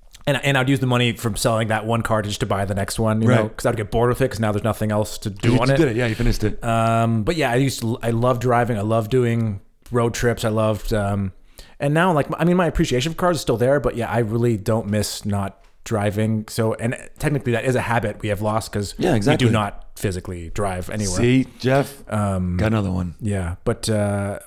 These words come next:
Speaker 1: but yeah, actually that's a good segue because I believe on our list that we have something about driving,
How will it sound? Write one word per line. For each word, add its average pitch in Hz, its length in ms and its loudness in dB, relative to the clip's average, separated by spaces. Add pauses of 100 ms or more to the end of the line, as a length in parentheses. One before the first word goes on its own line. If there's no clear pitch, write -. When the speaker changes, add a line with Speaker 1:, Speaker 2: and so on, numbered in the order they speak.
Speaker 1:
but 135 100 -2
yeah, 151 120 4
actually 135 280 0
that's 139 300 -2
a 160 180 4
good 143 240 0
segue 101 460 0
because 113 260 -2
I - 20 2
believe 131 280 0
on 113 100 2
our 104 100 0
list 104 440 -2 (260)
that 104 140 -2
we 107 100 -2
have 123 160 0
something 101 300 -2
about 101 200 0
driving, 104 360 -2